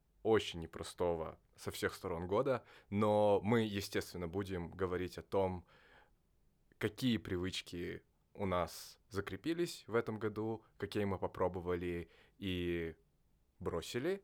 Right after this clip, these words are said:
что мы продолжим делать в двадцать третьем году и далее, какие у нас цели, какие планы, в общем, обо всем, обо всем поговорим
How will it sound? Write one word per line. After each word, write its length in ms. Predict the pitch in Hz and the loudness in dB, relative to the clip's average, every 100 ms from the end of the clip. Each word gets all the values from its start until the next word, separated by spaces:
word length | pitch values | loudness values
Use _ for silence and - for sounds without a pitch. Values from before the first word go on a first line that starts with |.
| _ | _
что 400 | - - - 104 | -10 -4 2 4
мы 180 | 98 92 | 4 0
продолжим 540 | - 92 123 170 156 | 0 4 4 2 -2
делать 260 | 139 143 131 | 0 0 0
в 60 | 104 | -2
двадцать 260 | 113 - | -4 -2
третьем 320 | 110 104 98 | -6 -6 -4
году 260 | 92 90 95 | -4 -4 -4
и 140 | - | -6
далее, 560 | 87 90 90 87 82 82 | -2 2 2 0 -4 -8
какие 260 | - - 92 | -12 -6 -4
у 40 | |
нас 140 | 85 - | -4 -6
цели, 340 | - 135 143 | 0 0 0
какие 320 | 104 - 85 85 | -4 -8 -6 -6
планы, 520 | 95 117 135 113 92 | 4 4 4 0 0
в 60 | |
общем, 280 | 90 - 90 | -4 -4 -2
обо 140 | 85 90 | -4 -6
всем, 240 | - 95 | -6 -4
обо 100 | 85 | -4
всем 220 | - 87 80 | -6 -8 -8
поговорим 540 | 80 82 90 135 | -8 -4 -2 -4